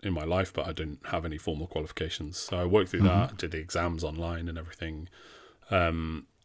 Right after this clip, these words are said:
Speaker 1: and sort of just as that was finishing, um, I got an offer of some work with a brewery, uh, for a couple of
Speaker 2: Mm-hmm.
Speaker 1: days a week. And then about a month after that, I got, uh, the interview with P S C and then,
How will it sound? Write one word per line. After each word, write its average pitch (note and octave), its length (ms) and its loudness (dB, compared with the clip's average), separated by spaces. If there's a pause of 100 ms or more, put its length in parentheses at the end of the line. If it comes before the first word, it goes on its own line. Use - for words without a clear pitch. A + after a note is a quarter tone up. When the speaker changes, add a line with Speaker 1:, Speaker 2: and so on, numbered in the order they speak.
Speaker 1:
and F2 140 -2
sort F#2 300 4
of G#2 40 -8
just - 240 6
as G2 120 4
that F#2 140 6
was F#2 120 0
finishing, E2+ 600 0 (480)
um, D#2+ 420 -6 (760)
I F#2 100 -4
got F2 180 -2
an F2+ 80 -2
offer E2+ 280 -2
of E2+ 100 -4
some F2+ 160 0
work E2+ 280 -2
with E2 100 -2
a E2 40 -6
brewery, A#2 540 2 (300)
uh, F2 160 -6
for - 140 -8
a F2+ 40 -6
couple G#2+ 260 4
of F#2+ 60 10
Speaker 2:
Mm-hmm. A2 80 8
Speaker 1:
days G#2 100 6
a E2 60 -4
week. D2+ 380 -8
And D#2+ 100 -6
then D#2 100 -8
about D#2+ 200 -6
a F2+ 40 -4
month D#2+ 260 -4
after D2+ 220 -8
that, D2+ 260 -10
I F2 40 -8
got, C#2 220 -10 (640)
uh, E2 140 -4
the - 140 -4
interview E2+ 340 -4
with D#2+ 260 -8
P - 120 -6
S - 140 -2
C E2 220 -4
and D#2 140 -10
then, D2+ 160 -14